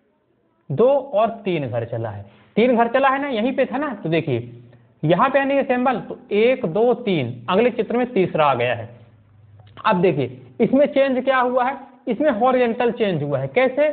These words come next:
ये यहाँ पे था, देखिए ऐसे चित्र बना हुआ है ना, ये बड़ा ऐसे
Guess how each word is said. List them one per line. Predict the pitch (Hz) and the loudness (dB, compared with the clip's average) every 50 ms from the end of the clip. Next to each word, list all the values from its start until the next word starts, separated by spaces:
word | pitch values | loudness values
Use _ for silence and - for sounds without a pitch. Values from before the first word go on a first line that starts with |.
| 302 - - - - _ _ _ _ _ - | -2 -8 -16 -20 -20 _ _ _ _ _ -6
ये | 160 175 254 262 254 | -2 2 4 4 4
यहाँ | 262 254 233 202 190 247 269 | 4 4 2 2 2 0 0
पे | - 277 262 254 | 2 0 0 0
था, | 214 233 262 269 | 0 0 0 0
देखिए | 226 208 196 196 190 160 160 - - - | 0 -2 -4 -4 -4 -4 -6 -6 -4 0
ऐसे | 196 202 202 202 269 262 | 0 0 0 0 -2 -4
चित्र | 269 - 247 - 247 | -4 -4 -4 0 0
बना | 233 247 247 262 254 | 0 2 2 2 2
हुआ | 247 240 247 247 | 2 2 2 2
है | 233 247 254 | 2 0 -2
ना, | 269 285 277 - - - - - | -4 -6 -8 -10 -16 -16 -8 -2
ये | 165 208 220 | 0 2 2
बड़ा | 190 180 196 208 220 220 220 | 4 4 4 4 4 2 2
ऐसे | 220 214 202 208 - 233 240 254 | 2 0 -2 -2 -2 -2 -2 -2